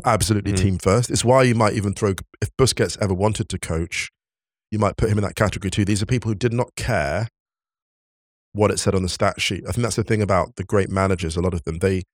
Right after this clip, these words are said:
Speaker 1: there's a selflessness to them, and they saw the game, this holistic view of the game in terms of that, the Carlo Ancelotti thing. So I just think that's the profile of player.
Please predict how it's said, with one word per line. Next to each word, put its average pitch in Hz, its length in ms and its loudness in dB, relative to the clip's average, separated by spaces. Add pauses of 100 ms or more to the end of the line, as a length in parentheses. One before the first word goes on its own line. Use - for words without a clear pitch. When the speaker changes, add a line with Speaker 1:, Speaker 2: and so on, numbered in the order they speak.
(400)
Speaker 1:
there's 95 180 0
a 101 40 0
selflessness - 920 0 (840)
to 92 180 0
them, 73 240 -6 (320)
and 101 120 2
they 98 120 2
saw 98 380 0
the 95 80 0
game, 87 480 -2 (920)
this - 180 -4
holistic 98 360 2
view 95 140 2
of 85 40 0
the 90 80 -6
game 87 240 0
in 90 60 -6
terms 87 240 -2
of 78 40 -6
that, 90 200 0
the 98 100 -4
Carlo 92 320 0
Ancelotti 92 380 -4
thing. - 220 -12
So - 120 -2
I 104 40 2
just 131 260 -4
think 117 320 -8 (1040)
that's 120 220 0
the 113 80 -6
profile 98 400 2
of 90 120 -4
player. 80 440 0